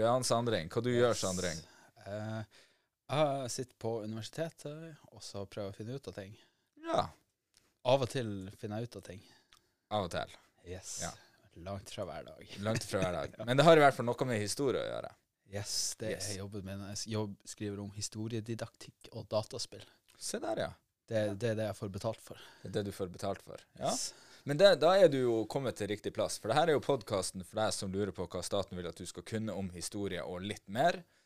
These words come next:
Speaker 1: I dag så fortsetter vi vår reise. Vi skal utforske, eh, et nytt kompetansemål.
Speaker 2: Wow.
Speaker 1: Ja, og det her kompetansemålet, det er jo noe som, eh, veldig mange kanskje er litt glad i.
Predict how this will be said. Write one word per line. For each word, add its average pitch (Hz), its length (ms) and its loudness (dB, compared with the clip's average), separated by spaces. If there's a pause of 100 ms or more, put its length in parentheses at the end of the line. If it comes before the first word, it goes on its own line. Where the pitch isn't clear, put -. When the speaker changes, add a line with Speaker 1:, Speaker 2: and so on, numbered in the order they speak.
(280)
Speaker 1:
I 95 100 -10
dag 139 160 6
så 117 100 -4
fortsetter 127 460 2
vi 123 160 4
vår 120 160 6
reise. 147 400 4
Vi 120 160 2
skal 113 320 2
utforske, 110 920 -4 (580)
eh, 98 240 -4
et 131 100 -2
nytt 240 300 4
kompetansemål. 90 720 -6 (400)
Speaker 2:
Wow. 101 460 -4
Speaker 1:
Ja, 143 180 4
og - 160 -4
det 139 80 8
her 214 160 4
kompetansemålet, 170 720 0
det 131 100 6
er 165 140 8
jo 117 120 6
noe 110 360 2
som, 95 280 -2
eh, 92 140 0
veldig 107 240 2
mange 98 180 -2
kanskje 98 300 -6
er 87 80 -6
litt 85 100 -8
glad 98 300 0
i. 233 80 -6